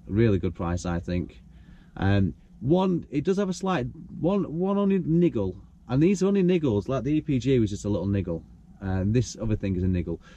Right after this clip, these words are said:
When I have it up on the top of the, uh, above, above the window, pretty much is like a windowsill there, and I'm, I'm laying in bed watching it,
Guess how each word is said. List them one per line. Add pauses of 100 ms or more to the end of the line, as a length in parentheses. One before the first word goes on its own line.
(480)
When
I
have
it
up (220)
on
the (480)
top (580)
of
the,
uh,
above, (140)
above
the
window, (300)
pretty
much
is
like
a
windowsill
there, (1500)
and
I'm, (720)
I'm
laying
in
bed
watching
it,